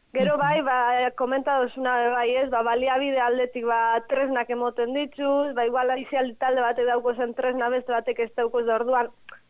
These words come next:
Speaker 1: ba, elkartruke hori be bai emoten dau, igual horrek azpimarragarri denak, ez?
Speaker 2: Mhm. Usua, gehituko zenuke zerbait gehiago?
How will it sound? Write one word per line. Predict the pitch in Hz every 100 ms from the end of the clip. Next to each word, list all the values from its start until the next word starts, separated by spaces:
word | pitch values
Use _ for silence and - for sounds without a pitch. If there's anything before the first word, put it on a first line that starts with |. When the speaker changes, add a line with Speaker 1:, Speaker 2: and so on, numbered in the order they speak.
| -
Speaker 1:
ba, | 220
elkartruke | 240 262 262 285 269 -
hori | 240 240
be | 226
bai | 226 226 226 233 226 - - - _ -
emoten | 262 269 269 254 262
dau, | 285 277
igual | 269 277 269
horrek | 269 247 240 -
azpimarragarri | 254 240 - 254 233 233 233 240 247
denak, | 247 233 208 -
ez? | 262 285 - _ -
Speaker 2:
Mhm. | 185 147 147 175 - - - -
Usua, | 180 226 214 196
gehituko | 202 220 220
zenuke | 220 226 214
zerbait | - 220 220
gehiago? | 233 226 190 151